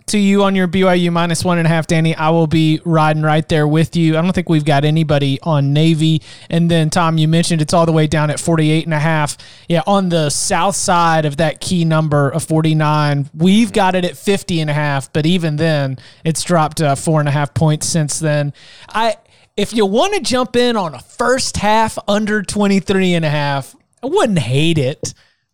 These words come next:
but, you know, this, again, still, we're dealing with some numbers that have been, uh, been dropping pretty quickly. All right, so, uh, mentioned it at the beginning of the show. Oregon left tackle Penei Sewell has announced that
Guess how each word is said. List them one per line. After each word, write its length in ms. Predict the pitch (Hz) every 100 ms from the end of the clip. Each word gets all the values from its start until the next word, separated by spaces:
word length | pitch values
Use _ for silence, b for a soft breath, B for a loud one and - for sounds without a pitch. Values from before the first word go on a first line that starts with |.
| -
but, 440 | 165 156 151 - _ -
you 120 | 165
know, 180 | 123 123
this, 280 | 147 - -
again, 360 | 190 185 170 151
still, 300 | - 185 160
we're 120 | 170
dealing 360 | 160 175 165 160
with 120 | 151
some 180 | 165 151
numbers 320 | 147 147 139
that 100 | 147
have 140 | 135
been, 260 | 143 139 139
uh, 260 | 135 131 131 -
been 180 | 151 139
dropping 480 | 143 139 143 131 127
pretty 200 | - 151
quickly. 440 | 135 196 - 143 110 B B B
All 100 | 202
right, 180 | 208 170 B B -
so, 280 | 208 202
uh, 200 | 196 185 180
mentioned 400 | 208 214 220 208
it 280 | 208 - -
at 440 | 185 180 180 - _ _ 170
the 80 |
beginning 320 | 185 190 190 190
of 60 |
the 40 | 180
show. 520 | - 190 175 175 147 b b _
Oregon 580 | 196 214 214 214 214 202 -
left 280 | 190 196 -
tackle 320 | 202 185 190
Penei 340 | 196 196 196 185
Sewell 520 | - 190 185 180 -
has 220 | 151 175
announced 560 | 165 175 180 180 170 -
that 300 | 170 156